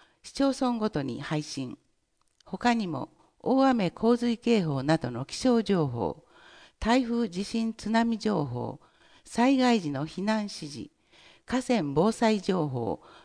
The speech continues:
川の防災情報など配信。取得方法、登録アットマーク大阪ハイフン防災ドットネッ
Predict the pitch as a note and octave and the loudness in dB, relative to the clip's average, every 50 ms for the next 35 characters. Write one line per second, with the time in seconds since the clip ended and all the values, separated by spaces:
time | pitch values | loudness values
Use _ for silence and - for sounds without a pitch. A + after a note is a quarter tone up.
0 | _ _ - G#3+ A3 B3 B3+ B3+ B3+ A#3+ A#3 G3 G#3+ A3+ A3+ A3+ - - G#3+ G#3 | _ _ 2 4 4 4 4 4 2 2 0 0 0 0 0 0 0 2 2 2
1 | G#3 E3+ - G#3 G3+ F#3 E3 D3 D3+ C#3+ C#3 B2+ C3+ D#3+ E3+ D#3 C3 - - - | 2 0 0 0 0 0 -2 -2 -4 -4 -4 -2 0 0 0 0 -2 -4 -4 -6
2 | - C3+ C#3 C3+ - - - B2+ A#2 - - _ _ _ _ _ _ _ _ _ | -6 -6 -6 -6 -8 -10 -10 -10 -10 -10 -14 _ _ _ _ _ _ _ _ _
3 | _ _ _ - - - - - - - - - _ - - - - C#4 C#4 - | _ _ _ -20 -20 -20 -20 -20 -20 -20 -20 -20 _ -16 -16 -4 0 0 0 0
4 | - B3+ B3 - A3+ A3+ G3 E3 D3 A#2 B2 A#2+ G#2 F#2+ - - _ _ _ _ | -2 -4 -4 -2 0 0 0 0 0 -2 -6 -6 -6 -6 -8 -12 _ _ _ _
5 | _ _ _ _ _ _ _ _ _ _ - A3+ A#3+ B3+ B3+ B3 A#3+ A3+ - - | _ _ _ _ _ _ _ _ _ _ 2 2 4 4 4 4 2 0 -2 -4
6 | - G3 E3 - - _ _ - G3+ G3+ - _ _ - B3 A#3 A#3 A3+ G#3 E3+ | -6 -6 -6 -6 -10 _ _ -4 -4 -4 -6 _ _ -2 0 0 2 0 0 -2
7 | - - - - A#2 A2 - - _ _ _ - - _ - D#3+ G#3+ B3+ A#3+ - | -4 -6 -10 -14 -12 -12 -12 -14 _ _ _ -20 -16 _ 0 2 2 2 2 0
8 | - A3 G#3+ - - F#3 F3+ - - _ _ _ _ _ - - C4 C4+ B3+ G#3+ | -2 -2 -2 0 0 -2 0 -2 -4 _ _ _ _ _ -4 0 0 2 2 0
9 | F#3 - - C3 B2 - - - - _ _ _ _ _ _ D#3 E3+ A3 A#3+ B3 | -4 -8 -8 -8 -8 -8 -10 -14 -20 _ _ _ _ _ _ -2 2 2 4 2
10 | A#3+ - - A3 G#3 G3 F#3 F#3 - - _ _ _ D#3 D#3+ F#3+ F3+ - _ _ | 2 0 0 0 0 0 -2 -4 -8 -12 _ _ _ -6 -4 -4 -4 -6 _ _
11 | - F3+ F3+ - - - _ _ _ E3 F#3 G3 G#3 | 0 0 0 0 -4 -10 _ _ _ -4 -4 -4 -4